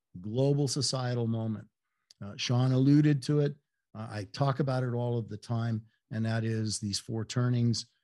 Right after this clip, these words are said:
You can read Strauss and Howe. There are many, many, many more, uh, readings that you can go on. They were the first guys to just codify it, uh, in, into an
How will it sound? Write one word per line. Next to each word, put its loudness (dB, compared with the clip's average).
You -10
can -8
read -8
Strauss -2
and -6
Howe. -6
There -10
are -10
many, 4
many, 4
many 2
more, 0
uh, -8
readings 2
that -12
you -18
can -8
go -10
on. -10
They -4
were 0
the 0
first -4
guys -4
to -12
just -6
codify -2
it, -6
uh, -14
in, -20
into -2
an -4